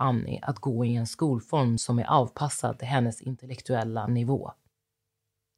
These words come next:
Jag fick alltså detta utlåtande av en kvinna som träffat mig vid två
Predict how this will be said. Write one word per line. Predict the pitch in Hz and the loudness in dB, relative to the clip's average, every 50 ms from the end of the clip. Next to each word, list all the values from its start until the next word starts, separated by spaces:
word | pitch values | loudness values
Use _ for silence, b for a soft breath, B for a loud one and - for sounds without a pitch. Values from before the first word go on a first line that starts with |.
| _ _ _ _ _ _ _ _ _ _ _ _ | _ _ _ _ _ _ _ _ _ _ _ _
Jag | - 143 139 | -2 0 2
fick | - 175 170 - - | 4 2 2 2 2
alltså | 120 123 - - 131 | -2 -2 0 0 0
detta | 127 117 - - - - | 0 0 -2 -4 -6 -4
utlåtande | 123 123 104 - - 139 135 123 - - 120 117 - 117 117 | -4 -4 -4 -4 -2 -2 0 0 0 0 -2 0 0 0 0
av | 113 123 | 0 0
en | 123 | 0
kvinna | 120 - 143 139 123 123 127 120 113 | 2 2 4 6 6 6 4 4 2
som | - 131 120 | 0 0 0
träffat | - - 131 - - - - - | 2 0 0 0 0 -4 -4 -2
mig | - 117 117 | -2 -2 0
vid | 123 123 - _ | -2 -4 -4 _
två | - - - 127 131 143 127 117 - | -4 -4 0 2 2 2 2 0 -4